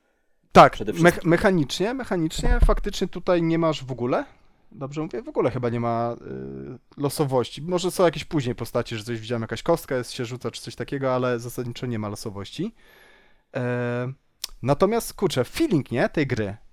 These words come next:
Speaker 1: ta gra według mnie jest bardzo klimatyczna. I to nie, nie wynika tam z grafik czy czegoś takiego, tylko z rzeczy, które my robimy po tym statku. Biegałem po tym statku.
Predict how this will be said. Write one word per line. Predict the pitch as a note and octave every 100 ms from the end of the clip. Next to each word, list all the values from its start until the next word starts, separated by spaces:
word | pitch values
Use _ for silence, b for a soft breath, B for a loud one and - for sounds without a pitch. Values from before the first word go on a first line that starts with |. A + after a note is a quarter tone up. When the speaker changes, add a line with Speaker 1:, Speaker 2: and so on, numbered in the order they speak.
| -
Speaker 1:
ta | C3
gra | B2+ A2+
według | A#2 D3 G3+
mnie |
jest | G#3+ -
bardzo | F#3 - - E3 C3 G#2+ A2 -
klimatyczna. | A#2+ A2+ - G#2 - - - - -
I | A#2+
to | D3
nie, | D3+ D#3+
nie | E3+
wynika | D#3+ F3+ E3 D3
tam | C#3 B2+
z |
grafik | A#2 C#3+ C#3 -
czy | - -
czegoś | C3+ C3
takiego, | C#3+ - A2 C3+
tylko | G3 C4
z |
rzeczy, | D#4+ F3 C#3
które | - A2+
my | A2
robimy | G#2+ G#2+ G#2
po | G#2
tym | G#2+
statku. | F#2+ - E2+ - F#2
Biegałem | A#2 D#3 B3+
po | G#3
tym | D3+ C#3
statku. | - G#2+ F#2 - G2+ A#2